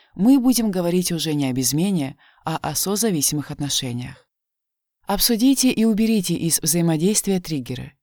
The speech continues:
Что способствовало измене? Чувство одиночества? Обсудите, что один из вас может сделать для другого,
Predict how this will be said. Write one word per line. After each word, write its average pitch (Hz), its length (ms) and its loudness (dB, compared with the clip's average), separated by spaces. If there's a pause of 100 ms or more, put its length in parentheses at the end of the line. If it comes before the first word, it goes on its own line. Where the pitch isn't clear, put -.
(360)
Что - 340 2
способствовало 175 720 0
измене? 143 580 -2 (360)
Чувство 180 340 0
одиночества? 143 760 -2 (560)
Обсудите, 220 600 2
что 240 280 0
один 185 240 2
из 165 120 -2
вас 208 260 0
может 180 280 -2
сделать 160 360 0
для 143 140 -2
другого, 190 520 -2